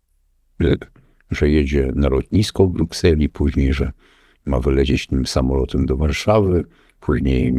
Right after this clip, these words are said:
pojechał, e, samochodem. Jakieś takie silne zabawy wystarczyłoby, żeby rzeczywiście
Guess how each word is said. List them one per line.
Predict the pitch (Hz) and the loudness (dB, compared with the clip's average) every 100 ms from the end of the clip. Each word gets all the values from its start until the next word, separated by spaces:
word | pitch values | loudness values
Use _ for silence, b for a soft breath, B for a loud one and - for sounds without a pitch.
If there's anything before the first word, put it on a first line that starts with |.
| - | -4
pojechał, | - 69 67 - 76 76 b b b | -4 -2 -2 2 2 2 b b b
e, | - 71 76 | -2 0 0
samochodem. | - 95 104 107 98 120 | 0 0 2 2 2 0
Jakieś | 117 - - | -2 -4 -4
takie | - - 95 76 | -6 -2 0 0
silne | - - 98 87 80 B B B B | 0 2 4 4 2 B B B B
zabawy | 69 71 67 80 87 | -2 0 0 2 2
wystarczyłoby, | 71 76 76 71 - 82 71 71 | 2 0 -2 0 2 2 2 0
żeby | 73 69 71 69 | 0 0 0 0
rzeczywiście | - 80 87 - | 0 0 0 0